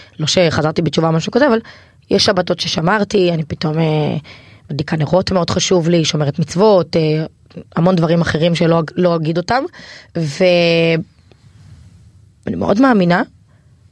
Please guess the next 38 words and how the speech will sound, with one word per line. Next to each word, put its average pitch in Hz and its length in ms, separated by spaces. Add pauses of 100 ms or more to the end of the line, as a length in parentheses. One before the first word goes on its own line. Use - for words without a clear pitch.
(120)
שהקדוש 170 540
ברוך 247 200
הוא 254 100
עשה 247 240
את 254 60
כל 233 160
הדבר 214 180
הזה, 233 220
לא 220 80
סתם. 160 280 (140)
עכשיו, 170 160
יש 185 80
המון 220 140
אנשים 214 180
שאומרים, 208 220
"איך 247 240
הקדוש 208 240
ברוך 214 240
הוא 202 80
הרג 190 120
כל 190 140
כך 180 160
הרבה 170 200
אנשים?" - 280 (1120)
הוא 151 120
לא... 202 500 (920)
בוא 196 120
נעשה 190 220
סדר 190 280
בדברים, 160 480 (560)
היה 185 220
אמור 233 180
להיכנס 196 400
באותו 165 260
יום 185 120
חמש 175 320
אלף 151 180
מחבלים. 156 380